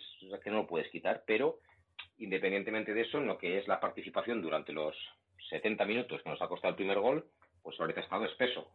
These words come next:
en líneas generales. Pero eso, insisto, bien Joao Félix, bien Griezmann, bien Lemar, lo que ha jugado, no ha estado tampoco mal Rodrigo Paul, no está mal Coque. No, es que en realidad no ha estado nadie del equipo mal. Ha sido un, ha sido un buen partido en líneas generales.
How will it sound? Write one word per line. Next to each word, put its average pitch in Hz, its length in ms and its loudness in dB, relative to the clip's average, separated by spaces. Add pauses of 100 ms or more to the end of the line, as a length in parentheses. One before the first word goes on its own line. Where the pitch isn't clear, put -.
en 82 140 -8
líneas 82 240 -2
generales. 92 360 0 (500)
Pero 92 260 -2
eso, 95 140 -2
insisto, 87 380 -4
bien 85 220 0
Joao 90 160 2
Félix, 131 400 0 (100)
bien 87 260 2
Griezmann, 117 440 2 (1000)
bien 120 240 6
Lemar, 113 320 4
lo 110 120 0
que 107 80 4
ha - 20 4
jugado, 135 540 4 (400)
no 113 180 0
ha 113 60 2
estado - 200 -2
tampoco 101 320 -2
mal 101 140 4
Rodrigo 87 400 0
Paul, 147 240 6
no 120 60 2
está 110 160 -2
mal 98 200 0
Coque. 147 520 2 (540)
No, 120 200 0
es - 120 -10
que 175 100 -2
en 139 140 0
realidad 110 320 6
no 180 100 2
ha 175 40 4
estado 117 300 4
nadie 98 240 2
del 87 120 0
equipo 85 240 -6
mal. 127 300 2 (340)
Ha 156 80 6
sido 151 260 6
un, 165 460 2 (300)
ha - 80 -4
sido 156 140 2
un 143 100 2
buen 98 180 2
partido 104 420 2
en 80 100 -4
líneas 90 240 -2
generales. 104 440 2